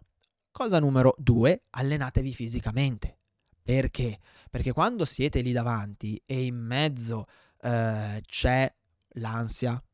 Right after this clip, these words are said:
c'è un po' di emozione, magari c'è anche un po' di paura di sbagliare, un po' di paura del giudizio e altro, la parte fisica, eh, avere una, una buona preparazione fisica alle spalle vi dà sicurezza,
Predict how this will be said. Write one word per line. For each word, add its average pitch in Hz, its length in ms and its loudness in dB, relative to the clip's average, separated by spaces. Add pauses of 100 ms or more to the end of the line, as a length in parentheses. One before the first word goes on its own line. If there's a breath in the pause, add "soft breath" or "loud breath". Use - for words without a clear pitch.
(200)
c'è 110 160 -10
un 117 160 -8
po' 120 140 2
di 113 500 -2
emozione, 123 840 2 (360)
magari 131 240 -4
c'è - 120 0
anche 131 180 -2
un 127 80 0
po' 127 120 0
di 131 100 -2
paura 123 460 4
di 104 100 -10
sbagliare, 107 640 0
un 120 100 -4
po' 120 120 4
di 113 100 -6
paura 117 220 -2
del 113 180 -4
giudizio 117 540 -4
e 117 40 0
altro, 110 480 -6 (560 loud breath)
la 143 160 2
parte 156 360 0
fisica, 123 640 -2 (800)
eh, 131 100 -8 (100)
avere 170 320 6
una, 120 380 0
una 120 260 -2
buona 147 180 2
preparazione 120 600 -2
fisica 120 680 0 (840)
alle 113 220 0
spalle 120 540 0
vi 127 300 -2
dà 117 340 0
sicurezza, - 840 0